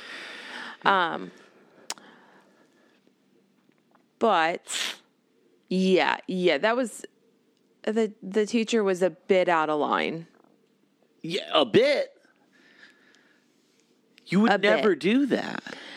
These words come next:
Speaker 1: No, she took, yeah, she took it too far. She should have just gone to the authorities.
Speaker 2: Yeah,
Speaker 1: Like
Speaker 2: it's just a C P S situation.
Speaker 1: Yeah, yeah, yeah.
Speaker 2: Yeah, yeah, yeah,
Speaker 1: Yeah, yeah.
Speaker 2: yeah.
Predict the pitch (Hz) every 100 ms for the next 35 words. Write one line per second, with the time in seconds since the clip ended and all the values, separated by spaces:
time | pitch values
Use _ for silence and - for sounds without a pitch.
0 | - - 285 277 269 320 - 277 - 226
1 | 226 175 - 285 285 220 220 190 - -
2 | 196 214 170 - 143 143 135 131 139 139
3 | _ 160 151 131 120 - - - 131 120
4 | 113 165 - - 127 104 104 110 - 82
5 | - 85 - - - - 147 139 - -
6 | - - 117 107 95 101 98 92 151 139
7 | 101 92